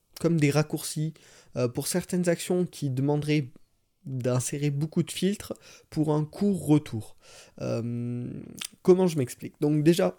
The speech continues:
par les routines. C'est ce que je t'ai dit, tu peux, avec un, deux, trois mots déclencheurs, déclencher toute une suite d'actions, ce qui te prendrait beaucoup plus de temps avec une interface physique où tu dois déjà sortir ton téléphone, déverrouiller ton téléphone,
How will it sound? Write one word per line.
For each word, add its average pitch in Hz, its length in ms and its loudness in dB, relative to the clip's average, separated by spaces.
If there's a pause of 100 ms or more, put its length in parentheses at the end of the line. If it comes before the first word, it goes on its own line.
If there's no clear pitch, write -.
(160)
par 175 160 2
les 175 80 4
routines. 147 420 0 (380)
C'est - 140 -12
ce - 60 -10
que 151 100 2
je 147 80 -2
t'ai 147 120 2
dit, 147 400 0
tu 131 160 -4
peux, 151 420 4 (120)
avec 120 400 -2 (280)
un, 165 140 6
deux, 143 380 2
trois 156 240 0
mots 151 140 2
déclencheurs, 139 540 0
déclencher 135 440 -2
toute - 240 -2
une 135 100 0
suite 143 220 -4
d'actions, 131 400 -2 (240)
ce - 80 -20
qui 139 100 -2
te - 60 -10
prendrait 131 280 -2
beaucoup 131 300 -6
plus 131 160 -2
de 120 60 4
temps 139 260 -4 (260)
avec 127 280 2
une 120 120 -6
interface 120 520 -6 (100)
physique 123 400 -6
où - 60 -20
tu - 100 -20
dois 120 140 -2
déjà 120 200 -10
sortir - 380 -12
ton 127 140 -6
téléphone, 120 500 -2
déverrouiller 123 480 0
ton 120 160 -6
téléphone, 127 480 -2